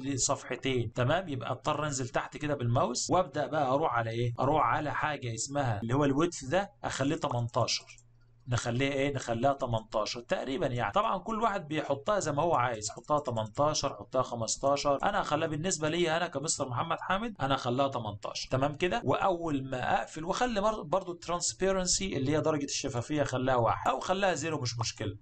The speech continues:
ما تفرقش. وبعد اول ما بتقفل من هنا اللي هي الفورمات شيب اللي ظهرت لي لما ضغطت على المور lines بيت-، بسترجع طريقه العرض مره ثانيه. شوفوا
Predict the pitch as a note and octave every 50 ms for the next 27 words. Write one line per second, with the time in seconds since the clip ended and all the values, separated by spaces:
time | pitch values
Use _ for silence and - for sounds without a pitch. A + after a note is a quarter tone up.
0 | - C#3 C#3 C#3 D3 C3+ - - B2+ - - - - - - - - - G#3 A3+
1 | A#3+ A#3 F#3+ - - - C4 D4 C#4 C4+ A#3+ G#3+ G#3 G3+ - - B3+ C#4+ - -
2 | - E3+ D3 C3 A#2+ A#2+ C#3+ C#3+ C#3 C3+ F3+ G3+ F#3 E3+ C#3 B2 B2 C#3+ E3 E3
3 | - - D3 B2+ B2+ C#3+ E3 E3 - - - E3+ D#3+ C#3 B2+ A#2+ A#2+ A#2 B2 A#2+
4 | A2+ A#2 - E3+ F3+ F3+ C#3+ C3+ B2 C3+ D3+ D3+ D3 C3+ - B2 A#2 D3+ E3 -
5 | - D3 B2 B2 B2+ C3+ D3+ E3+ E3 E3 E3+ F#3+ G#3+ A#3 A#3 G3+ - B2 B2+ C3
6 | B2 - - B2+ B2+ B2 - - - - G#3+ A3 G#3 E3 F3+ E3 - - C#3+ C#3+
7 | E3+ F3+ E3 - C3 B2 A2+ C3+ C#3+ B2+ A#2+ B2 B2 C3+ C3+ B2+ A#2 A#2 A#2 A2+
8 | A2 G#2+ G#2 - - E3 E3 - G#3+ G#3+